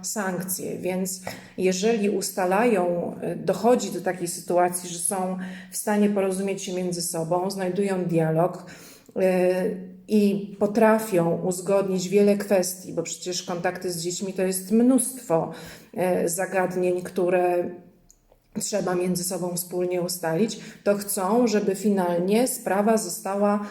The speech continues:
zatwierdzona przez sąd. Natomiast nie ulega wątpliwości, że, e, im więcej państwo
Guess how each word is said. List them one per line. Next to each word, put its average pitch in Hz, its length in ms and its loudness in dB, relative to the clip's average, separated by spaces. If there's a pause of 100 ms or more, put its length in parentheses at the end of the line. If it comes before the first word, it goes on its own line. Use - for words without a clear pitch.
(140)
zatwierdzona 190 720 -2
przez 175 320 -6
sąd. - 360 -10
Natomiast 208 520 -2 (280)
nie 190 120 -2
ulega 208 320 4
wątpliwości, 185 960 0
że, 185 280 2 (420)
e, 180 260 -2
im 247 280 4
więcej 214 460 4
państwo 180 800 0